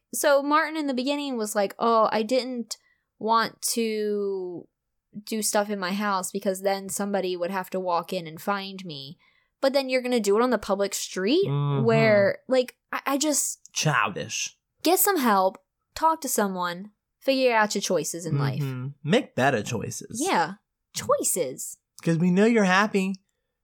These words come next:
Speaker 2: We know you're happy.
Speaker 1: Deep down inside, you just gotta let that happiness shine.
Speaker 2: You gotta find what makes you happy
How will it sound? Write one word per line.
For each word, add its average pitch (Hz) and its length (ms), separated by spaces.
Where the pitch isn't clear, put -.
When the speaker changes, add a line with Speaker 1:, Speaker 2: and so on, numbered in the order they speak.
Speaker 2:
We 135 140
know 131 160
you're 131 200
happy. - 500
Speaker 1:
Deep 240 160
down 220 240
inside, 180 480
you 208 160
just 226 120
gotta 190 220
let 196 240
that 196 180
happiness 170 460
shine. 160 520
Speaker 2:
You 160 100
gotta 117 240
find 135 480
what 113 100
makes 120 320
you 117 60
happy - 520